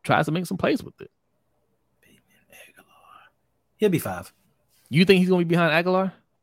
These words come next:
Speaker 2: Yes. Ag-,
Speaker 1: Yeah.
Speaker 2: listen, and Brodney said this before. Aguilar is the last, is the only wide receiver that's had an eight hundred yard season in the last three years.
Speaker 1: That's a good point.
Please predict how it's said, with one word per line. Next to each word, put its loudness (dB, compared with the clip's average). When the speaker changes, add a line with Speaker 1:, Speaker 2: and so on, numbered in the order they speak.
Speaker 2:
Yes. -8
Ag-, 6
Speaker 1:
Yeah. 0
Speaker 2:
listen, 2
and 0
Brodney 6
said 0
this -2
before. 0
Aguilar 2
is -2
the -6
last, -4
is -10
the -6
only 0
wide 0
receiver -4
that's -10
had -2
an -14
eight -4
hundred -4
yard -4
season -8
in -6
the -4
last -6
three -10
years. -14
Speaker 1:
That's -10
a -8
good -8
point. -10